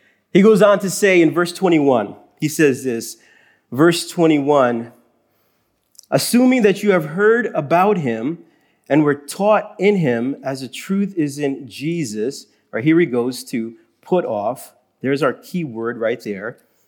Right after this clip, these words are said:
Um, it's the same verb, to remove an article of clothing, that we see here.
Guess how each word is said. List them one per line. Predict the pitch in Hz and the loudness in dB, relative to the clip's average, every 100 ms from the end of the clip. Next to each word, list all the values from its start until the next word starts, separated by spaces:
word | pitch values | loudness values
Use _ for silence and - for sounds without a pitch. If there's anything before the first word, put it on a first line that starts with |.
| _ _ _ _ _ | _ _ _ _ _
Um, | 104 95 120 | -8 -6 -6
it's | 135 | -10
the | - 131 | -8 -10
same | - 147 156 143 - | -4 -2 0 0 -6
verb, | 117 104 117 113 113 | -12 -4 -2 -2 -6
to | 139 | -8
remove | 113 113 113 131 143 | -6 -6 -6 -6 -6
an | 135 | -8
article | 117 113 113 131 | -8 -8 -8 -10
of | 104 - | -14 -16
clothing, | _ 127 113 104 104 98 - _ _ _ | _ -4 -4 -4 -10 -16 -20 _ _ _
that | - 104 | -8 -8
we | 101 | -8
see | 98 - 113 107 | -12 -12 -10 -12
here. | 101 107 101 - - | -12 -12 -12 -14 -20